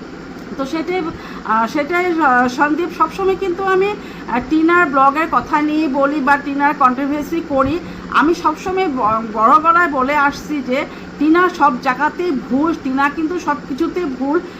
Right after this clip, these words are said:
টিনা কিন্তু এইভাবে, আহ, পরকীয়া করে ঘর থেকে বাড়ানো একটা, অনেকেই একটা ভুল কাজ করেছে, ভুল সিদ্ধান্ত নিয়েছে। আমি কিন্তু কোনোদিনও, আহ, টিনার সাপোর্টে কথা বলি,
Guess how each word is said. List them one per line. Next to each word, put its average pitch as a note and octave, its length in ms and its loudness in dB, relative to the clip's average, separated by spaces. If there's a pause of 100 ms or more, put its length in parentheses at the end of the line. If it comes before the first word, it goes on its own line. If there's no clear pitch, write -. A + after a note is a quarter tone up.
(180)
টিনা D4+ 240 4
কিন্তু F4+ 380 0 (100)
এইভাবে, D4 560 0 (300)
আহ, A#3 140 0
পরকীয়া C#4+ 600 2
করে C#4 240 2 (120)
ঘর A#3 100 4 (120)
থেকে D4+ 240 -2 (100)
বাড়ানো B3 440 6
একটা, D4+ 520 -2 (340)
অনেকেই D#4+ 460 0
একটা D4+ 320 -2
ভুল B3+ 440 2
কাজ C4+ 200 4 (100)
করেছে, C#4+ 400 0
ভুল B3+ 360 0 (320)
সিদ্ধান্ত C4+ 460 0
নিয়েছে। D4+ 560 -2
আমি B3 260 -2
কিন্তু E4 220 -4
কোনোদিনও, D#4 600 0 (340)
আহ, A#3+ 220 2
টিনার E4 280 2
সাপোর্টে C#4+ 480 0
কথা C4+ 320 0
বলি, C4 440 0